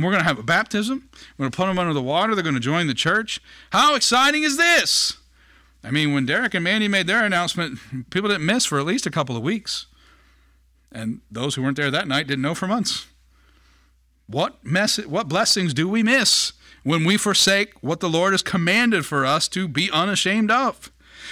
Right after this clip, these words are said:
Spurgeon wrote, "Did the little company of three know from one Sabbath to another," which is essentially the time that passes here, "that such an amazing joy awaited them?" They should have. This was the Messiah.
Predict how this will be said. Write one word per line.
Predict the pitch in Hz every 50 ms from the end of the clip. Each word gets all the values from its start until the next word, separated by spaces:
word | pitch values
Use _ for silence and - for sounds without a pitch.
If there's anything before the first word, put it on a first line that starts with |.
| -
Spurgeon | - - - - 226 269 302 285 254 247 214
wrote, | 202 196 175 156 139
"Did | 147 185 185 160
the | 190 185 175 - - - - -
little | - 175 247 285 262
company | - - 220 240 233 240 247 247 233
of | 202 160
three | - - 165 175 208 233 254 233
know | 185 165 165 170 180 196 226 247
from | 233 - - 151 135
one | 135 156 190 208 190
Sabbath | - 190 185 190 208 208 208 -
to | - - 196 180
another," | 160 147 156 165 185 240 240 - - _ _ _ _ -
which | 120 120 -
is | 135 123
essentially | 139 147 - 175 180 - - 147 135
the | 131 123
time | - 156 147 139 127
that | 123 -
passes | - 147 151 160 - - 120 -
here, | - 117 123 - - - _ - - _ _ _ _ _ _ _ _ _ _ _
"that | - 143 151 143
such | - - - 180 175 - -
an | 214 190
amazing | 175 139 131 139 151 170 185 175 165 196 180 165
joy | 123 107 139 147 160 180 190
awaited | 180 135 117 127 143 156 170 190 185
them?" | 220 226 254 262 214 - _ _ _ _ _ _ _ _ _ _ _ _ _
They | 104 104
should | - - - 214 247 240
have. | 196 208 202 - - - _ _ _ _ _ _ _ _ _
This | - 151 170 -
was | 160 156 135
the | 139 147
Messiah. | 139 135 127 - 160 170 214 226 220 214 214